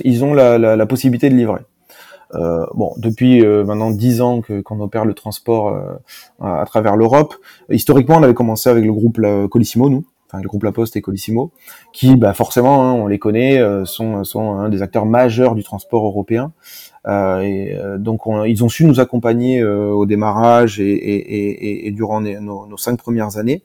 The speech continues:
Puis, petit à petit, on a, euh, on a renforcé le, le, le, le, le, la, la palette avec, euh, le relais, avec Mondial Relais. Puis, au bout d'un moment, on s'était dit quand même que ça serait bien d'avoir, euh,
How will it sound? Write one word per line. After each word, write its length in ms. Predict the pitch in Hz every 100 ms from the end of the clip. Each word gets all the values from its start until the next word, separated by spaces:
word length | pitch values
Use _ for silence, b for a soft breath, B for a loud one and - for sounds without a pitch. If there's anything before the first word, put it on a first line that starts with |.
| B B B B B
Puis, 120 | 127
petit 320 | 117 131 147
à 60 | 135
petit, 380 | 120 - 147 147
on 220 | 120 113
a, 300 | 117 123 113
euh, 160 | 104 98 110
on 120 | 110
a 60 |
renforcé 640 | 107 117 - 120 - 127 123
le, 160 | 104
le, 180 | 101 104
le, 300 | 101 101 101
le, 280 | 101 107 52
le, 600 | 52 52 50 50 50 50 _ - B B
la, 180 | 107 104
la 100 | 101
palette 260 | 113 135 160
avec, 280 | 110 104 107
euh, 180 | 101
le 100 | 101
relais, 380 | 110 123 123 135
avec 240 | 117 101 -
Mondial 240 | 107 107
Relais. 300 | 104 120 185 _ b b b b b b _ -
Puis, 380 | 135 135 139
au 40 | 135
bout 140 | 131
d'un 80 | 135
moment, 380 | 135 139 147 147
on 60 |
s'était 200 | 139 -
dit 120 | 123 123
quand 100 | 131
même 120 | 135
que 60 |
ça 80 | -
serait 160 | 117 117
bien 180 | 127 165
d'avoir, 300 | 131 123 117
euh, 800 | 113 110 107 107 107 104 104